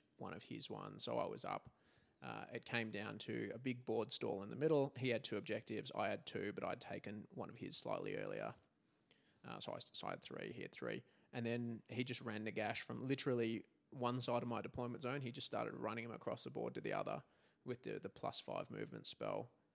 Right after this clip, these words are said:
And basically the only way he could, uh, tie the game was to take that last objective. I put my th-, twenty Blade Geists on it and just said, I had the opportunity to charge Nagash without any buffs or debuffs on me, but I thought it was just easier. Just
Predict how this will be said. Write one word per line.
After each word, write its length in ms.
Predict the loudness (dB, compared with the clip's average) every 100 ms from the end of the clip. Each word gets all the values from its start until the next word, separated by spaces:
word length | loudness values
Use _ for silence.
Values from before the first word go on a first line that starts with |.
| _ _ _ _ _ _ _ -18
And 140 | -14 -2
basically 440 | -2 0 -2 -2
the 140 | 0 0
only 200 | -2 -2
way 220 | -2 -2
he 80 | -6
could, 180 | -6 -8 -10 -20 _ -18
uh, 180 | -16 -16 -12
tie 340 | -2 2 2
the 100 | 0
game 380 | -2 -2 -2 -4
was 320 | -4 -2 -2
to 180 | -2 -2
take 220 | -2 -4 -2
that 140 | -4
last 240 | -2 -2 -4
objective. 420 | -6 -8 -6 -4 -4
I 60 |
put 160 | -2 -4
my 80 | -6
th-, 80 | -12 -14 -10
twenty 260 | -8 -8
Blade 280 | -2 -2 -2
Geists 340 | -2 -2 -2
on 140 | -4 -6
it 80 | -10 -10
and 100 | -8
just 160 | -4
said, 200 | -2 -4 -6 -18 -12 0
I 60 |
had 80 | 6
the 60 | 6
opportunity 840 | 4 0 -2 -4 -2 0 2 0
to 80 | -2
charge 340 | 2 4 4 4
Nagash 380 | 2 2 2
without 260 | -2 -2 -2 -4
any 160 | -6
buffs 500 | -2 -2 -2 -4 -8 -10 -12
or 80 | -6
debuffs 420 | -4 -2 -2 -2
on 140 | -2
me, 160 | 0 -2 -6 -20 -20 -20 -8
but 100 | -4
I 40 |
thought 140 | -2 -2
it 60 |
was 120 | -4 -6
just 220 | -8 -8
easier. 280 | -8 -6 -6
Just 200 | -6 -8